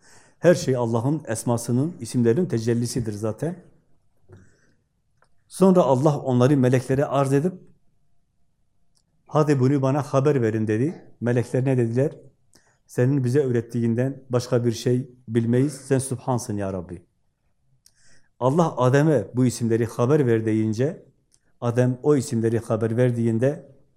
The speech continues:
evet, Allah "Sizin bilmediklerinizi ben biliyorum demedi mi size?" buyurdu. Sonra meleklere Adem'e secde etmesini emretti. Secdenin sebebi neymiş?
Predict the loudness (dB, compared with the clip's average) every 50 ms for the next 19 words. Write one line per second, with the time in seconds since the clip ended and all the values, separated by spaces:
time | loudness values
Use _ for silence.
0 | _ _ _ _ _ _ _ _ _ _ _ _ _ _ _ _ _ _ _ _
1 | _ _ _ _ _ _ -16 -16 -16 -16 -20 _ _ -4 -2 -2 0 -2 -4 -4
2 | -6 -10 -20 -20 -20 _ _ _ _ _ -20 -16 -10 -4 -2 0 0 0 -2 -2
3 | -4 -4 -2 -2 -2 -4 -4 -4 -2 -2 -2 -2 -2 -4 -4 -4 -4 -4 -6 -10
4 | -20 -20 _ _ -2 0 2 2 2 2 0 2 2 2 2 0 -2 -4 -4 0
5 | 0 2 2 2 0 0 -2 -4 -4 -4 -6 -8 -12 -10 -10 -10 -10 -10 -14 _
6 | _ _ _ _ _ _ _ 0 2 4 4 4 2 2 2 0 0 -2 -6 -14
7 | -20 _ _ _ _ -10 -4 -2 0 0 0 0 -2 -2 -4 -6 -12 -20 -20 -20
8 | _ _ _ _ _ _ _ _ _ _ _ -2 0 0 2 0 0 -2 -2 -2
9 | -2 -2 -2 -4 -6 -4 -2 -2 0 0 0 -2 -4 -2 0 0 0 0 -2 -2
10 | -4 -4 -6 -6 -8 -6 -4 -2 -2 -4 -4 -6 -6 -8 -6 -6 -6 -8 -12 -12
11 | -16 -20 -20 -20 _ _ _ _ _ _ _ -20 -20 _ _ _ _ _ _ _
12 | _ _ _ -8 -2 0 0 2 2 2 2 2 2 0 0 -2 0 0 0 0
13 | 0 0 2 2 2 2 0 -2 -4 -6 -12 -18